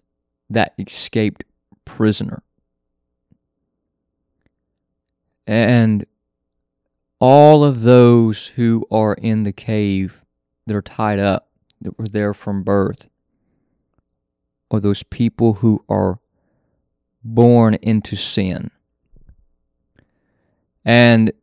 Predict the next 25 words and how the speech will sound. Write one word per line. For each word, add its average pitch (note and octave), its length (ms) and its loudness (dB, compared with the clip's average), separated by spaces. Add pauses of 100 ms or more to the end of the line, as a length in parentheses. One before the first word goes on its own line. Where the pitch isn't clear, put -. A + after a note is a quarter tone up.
(1300)
the A#2 160 0
light B2+ 520 2 (320)
behind C3 600 0
them, A2+ 460 0 (1900)
and, A2+ 180 -6 (280)
and G#2 320 -4
with A2+ 540 0 (180)
the A2 140 -4
help A2+ 400 0 (160)
of G2+ 480 -2 (1500)
the G#2+ 140 -2
master A#2 600 0
of G#2 100 0
the G#2+ 100 -4
cave A2+ 500 0
using G#2+ 380 0
images G2+ 420 -4
to - 100 -10
portray A2 540 -2
a G2 80 -2
shadow G#2+ 560 -4
in F#2+ 100 -4
front A#2+ 360 -4
of G#2 80 -8
them F#2+ 260 -10